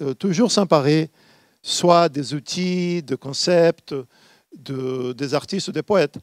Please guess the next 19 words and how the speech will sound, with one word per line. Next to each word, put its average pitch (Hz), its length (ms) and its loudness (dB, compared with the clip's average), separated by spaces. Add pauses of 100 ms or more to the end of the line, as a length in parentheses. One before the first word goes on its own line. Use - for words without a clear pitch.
(960)
La 147 140 0
science, 202 580 2
elle 147 140 2
est 160 220 0
impossible 226 880 2
sans - 240 0
la 202 100 4
perspective 175 580 -2
et 180 60 2
sans 170 160 -2
la 165 80 2
photographie. 143 540 -4
Qui 220 100 0
a 233 60 4
inventé 170 280 -2
ça ? 160 200 -4 (1800)
Des 110 160 -4
artistes. - 420 -4 (520)
Alberti, 165 760 0